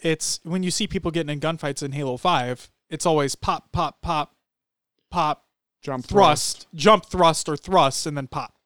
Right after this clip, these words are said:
Speaker 2: Yeah.
Speaker 1: So they always use the thrust in basically every gunfight.
Speaker 2: Yes. It just doesn't seem to feel as good in Mythic with a B R.
Speaker 1: Sure. I do like the Halo two B R, though.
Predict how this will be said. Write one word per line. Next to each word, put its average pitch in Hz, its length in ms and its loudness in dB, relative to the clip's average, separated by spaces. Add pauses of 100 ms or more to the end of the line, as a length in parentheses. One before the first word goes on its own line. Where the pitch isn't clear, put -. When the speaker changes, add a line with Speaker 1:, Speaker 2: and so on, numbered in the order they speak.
(160)
Speaker 2:
Yeah. 117 280 -14 (300)
Speaker 1:
So - 140 -8
they 180 80 2
always 202 360 6
use 165 120 -4
the 151 60 -14
thrust 170 340 -2
in 139 60 -12
basically 147 340 -4
every 131 180 -6
gunfight. 127 380 -14 (380)
Speaker 2:
Yes. 120 440 -14 (640)
It 156 40 -16
just 170 120 -10
doesn't 190 220 -6
seem 185 220 -4
to 139 340 -4
feel 160 420 -6
as 135 220 -10
good 120 340 -10
in 131 160 -10
Mythic 117 440 -12 (280)
with 139 160 -8
a 135 60 -6
B 127 220 -8
R. - 260 -12 (1500)
Speaker 1:
Sure. 151 300 -10 (1080)
I 147 60 -14
do 160 160 -2
like 139 200 -4
the 131 100 -10
Halo 127 240 -8
two 127 180 -10
B 120 140 -16
R, 123 180 -16
though. 135 180 -18